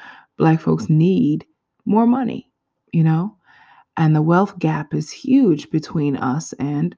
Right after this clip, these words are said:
you know, white people, especially in America. And so the question then becomes that, you know, not, not just if we get money, but what do you do with it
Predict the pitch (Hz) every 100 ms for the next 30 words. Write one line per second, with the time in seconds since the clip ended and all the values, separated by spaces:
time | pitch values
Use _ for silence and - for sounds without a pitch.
0 | - 196 202 208 240 - - - - -
1 | _ 208 - - 196 - 170 165 180 226
2 | 254 226 170 156 _ _ - - - -
3 | - - 196 - 220 214 196 190 - -
4 | _ _ _ _ _ _ _ 190 202 -
5 | 220 247 - 196 190 175 175 214 220 202
6 | 190 175 170 - - - - _ _ -
7 | 151 160 175 220 247 - 196 233 214 196
8 | - 196 175 - - 156 151 254 - 185
9 | 160 156 160 _ - _ _ - 175 170
10 | - _ _ _ _ _ _ _ _ _
11 | _ _ - 147 220 285 277 208 160 -
12 | 214 339 269 185 196 196